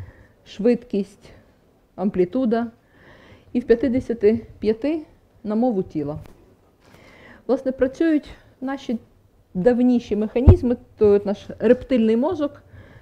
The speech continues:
ми всі трохи крокодили, не знаю, це вас потішить чи ні, але коли ми заходимо в аудиторію з незнайомими людьми, наш крокодил швиденько посканує, наскільки безпечно, небезпечно. З'їдять, не з'їдять, такі самі,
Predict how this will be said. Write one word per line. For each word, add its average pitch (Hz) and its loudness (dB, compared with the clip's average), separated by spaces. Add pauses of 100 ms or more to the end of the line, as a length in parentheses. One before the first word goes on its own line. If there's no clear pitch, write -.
(100)
ми 262 -4
всі 254 -4
трохи - -6
крокодили, 208 -4
не 185 -4
знаю, 175 -8
це 170 -8
вас 160 -6
потішить - -10
чи 233 -8
ні, 311 -6 (580)
але 240 4 (200)
коли 285 2
ми 254 4
заходимо 240 2
в 220 2
аудиторію 214 2
з - -6
незнайомими 226 0
людьми, 392 2 (520)
наш 349 -4
крокодил 294 2
швиденько 269 -2
посканує, 269 -2 (1600)
наскільки 262 -4
безпечно, 220 0
небезпечно. 165 -6 (480)
З'їдять, 247 -2
не 190 -2
з'їдять, 247 -2
такі 220 -6
самі, 240 0